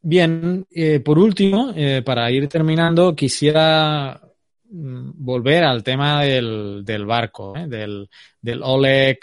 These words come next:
ahora os voy a decir bien el nombre, eh, del Oleg,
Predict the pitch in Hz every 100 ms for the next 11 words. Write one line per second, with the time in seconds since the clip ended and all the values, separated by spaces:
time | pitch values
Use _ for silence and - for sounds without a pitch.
0 | - 120 113 120 113 107 101 - 107 104
1 | 101 104 98 107 - - - _ - 131
2 | 123 120 117 113 104 _ _ - - 131
3 | 120 117 120 - - 147 143 143 139